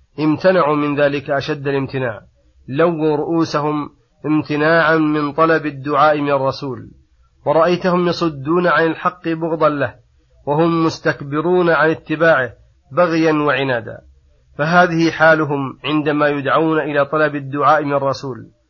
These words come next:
وهذا من لطف الله وكرامته لرسوله، حيث لم يأتوا إليه فيستغفر لهم، فإنه سواء عليهم أستغفرت لهم أم لم تستغفر لهم فلن يغفر الله لهم،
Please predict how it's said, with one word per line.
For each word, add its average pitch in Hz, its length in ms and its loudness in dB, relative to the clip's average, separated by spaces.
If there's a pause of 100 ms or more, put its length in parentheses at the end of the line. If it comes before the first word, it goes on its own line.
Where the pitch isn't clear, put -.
(440)
وهذا 147 360 2
من 151 160 0
لطف 151 160 -6
الله 151 420 0
وكرامته 147 600 0
لرسوله، 147 560 -2 (480)
حيث 151 320 -2
لم 156 300 0
يأتوا 160 340 0
إليه 156 340 0
فيستغفر 151 640 -2
لهم، 120 400 -6 (800)
فإنه 160 560 2
سواء 160 600 0
عليهم 147 640 -2 (420)
أستغفرت 160 880 -2
لهم 156 500 0 (360)
أم 170 280 2
لم 147 280 0
تستغفر 143 680 -4
لهم 143 480 -4 (320)
فلن 156 240 0
يغفر 143 580 -2
الله 135 400 0
لهم، 110 380 -8